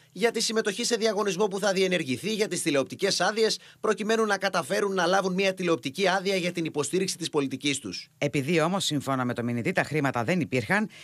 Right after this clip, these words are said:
Speaker 2: είχε βρεθεί από τον Νίκο Παπά και άλλα στελέχη η εταιρεία S S S, η οποία θα έβαζε τα χρήματα, θα ήταν ωστόσο αφανής. «Η εντολή ήταν σαφής», λέει ο Χρήστος Καλογρίτσας.
Speaker 1: Εκείνος θα έβαζε το όνομά του,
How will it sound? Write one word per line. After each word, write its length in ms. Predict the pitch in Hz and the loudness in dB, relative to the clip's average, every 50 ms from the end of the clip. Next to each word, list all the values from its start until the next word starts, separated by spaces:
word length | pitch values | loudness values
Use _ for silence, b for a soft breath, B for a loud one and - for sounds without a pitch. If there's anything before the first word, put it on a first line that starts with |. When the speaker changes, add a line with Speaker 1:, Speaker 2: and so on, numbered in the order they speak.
| B B | B B
Speaker 2:
είχε 280 | - 139 123 151 147 | -6 -4 -2 -2 -2
βρεθεί 380 | 120 131 127 113 - - 208 175 | 0 0 -2 -2 -2 0 0 0
από 160 | 147 - 123 | 0 -2 -2
τον 140 | - 120 117 | -2 -2 -2
Νίκο 220 | 127 131 - 127 | -2 -2 -2 -2
Παπά 360 | 110 113 - - 135 117 - - _ | -4 -2 -2 -2 -2 -2 -2 -8 _
και 180 | _ - 127 123 | _ -2 0 2
άλλα 320 | 135 175 202 202 160 117 | 2 2 2 2 0 0
στελέχη 560 | 104 - - 117 110 127 156 165 - 220 240 B B B B B | -2 -2 -4 -2 -2 0 -2 0 0 0 -2 B B B B B
η 120 | B 202 233 | B 2 2
εταιρεία 460 | 233 226 226 226 240 262 269 262 254 - | 4 4 2 2 4 4 4 2 2 0
S 60 | - | 0
S 300 | 254 - 254 233 - 196 | 0 0 0 0 0 0
S, 60 | 151 104 b b b b | -2 -2 b b b b
η 140 | b 113 131 | b 0 0
οποία 280 | 127 - 147 143 139 | 0 2 2 0 0
θα 160 | 120 - 156 175 | 0 0 2 2
έβαζε 320 | 190 165 127 120 107 110 | 2 2 0 -2 -2 -2
τα 100 | - 104 | -4 -6
χρήματα, 500 | 101 - 175 214 233 240 233 262 254 208 B B B | -4 -2 0 2 2 2 2 2 0 0 B B B
θα 180 | B - 175 175 | B -2 0 0
ήταν 240 | 160 - 117 107 110 | 0 0 0 -2 -2
ωστόσο 360 | 107 - - 254 254 - 240 | -4 0 0 0 0 2 0
αφανής. 500 | 214 - 156 147 131 123 104 92 - - B B B B B B B | 0 0 0 0 0 0 -2 -4 -6 -10 B B B B B B B
«Η 120 | - 254 | 2 2
εντολή 460 | 269 277 190 277 269 262 285 320 285 - | 4 4 4 4 4 4 4 2 0 -2
ήταν 280 | _ - 262 - 302 277 | _ -4 0 2 2 2
σαφής», 460 | - - 254 240 - 277 170 - - - - _ | 2 0 -2 0 0 0 -2 -2 -4 -10 -10 _
λέει 240 | - 143 139 123 | 0 0 2 2
ο 60 | 120 113 | 0 0
Χρήστος 280 | - 135 113 117 113 | -2 -4 -4 -4 -4
Καλογρίτσας. 680 | - - 208 233 226 196 143 110 - 101 90 85 - - _ _ - b b b | -2 0 2 2 2 2 0 -2 -2 -4 -6 -6 -10 -12 _ _ -20 b b b
Speaker 1:
Εκείνος 360 | 101 104 - 139 143 143 135 | -10 -8 -4 0 0 0 2
θα 100 | - 151 | 2 2
έβαζε 280 | 147 143 143 139 139 143 | 2 2 2 0 -2 0
το 120 | - 139 | 2 2
όνομά 400 | 143 147 135 123 120 175 208 220 | 2 2 2 0 2 2 2 2
του, 220 | - 233 214 190 | 0 -4 -4 -6